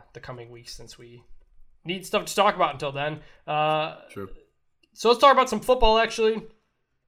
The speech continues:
Speaker 1: Initial thoughts on Wake Forest. We'll get deeper into them once we kind of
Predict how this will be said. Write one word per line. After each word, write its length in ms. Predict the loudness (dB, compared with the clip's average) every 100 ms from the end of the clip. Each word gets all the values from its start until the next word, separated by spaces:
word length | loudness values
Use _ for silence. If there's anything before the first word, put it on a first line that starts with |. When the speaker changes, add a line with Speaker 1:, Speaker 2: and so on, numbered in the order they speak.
| _
Speaker 1:
Initial 460 | -10 -4 -2 2 2
thoughts 300 | 4 4 4
on 120 | 2
Wake 180 | 2 0
Forest. 320 | 2 2 2
We'll 120 | -2
get 180 | -2 -2
deeper 280 | -4 -2 -2
into 160 | 0 0
them 220 | 0 2
once 240 | -2 -2
we 80 | -10
kind 220 | -6
of 80 | -4